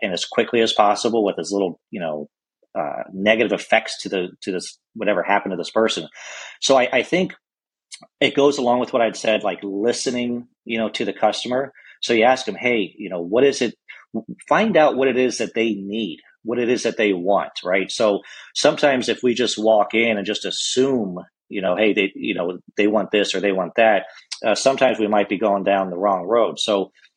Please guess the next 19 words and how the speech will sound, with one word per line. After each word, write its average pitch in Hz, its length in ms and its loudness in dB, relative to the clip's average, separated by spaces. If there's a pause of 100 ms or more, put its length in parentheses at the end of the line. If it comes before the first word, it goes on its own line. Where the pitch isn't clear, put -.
(120)
I 110 80 0
think 127 200 0
asking 110 460 2
the 95 80 -4
customer, 135 680 0
now 127 120 -2
some 170 200 0
of 160 60 4
the 135 80 -2
stuff 113 300 2
is - 180 -6
black 107 300 2
and 101 100 -4
white, 95 260 0
blatantly 92 380 -4
obvious, 82 320 -6
right? 95 200 -2
It's - 120 -12
like, 92 200 0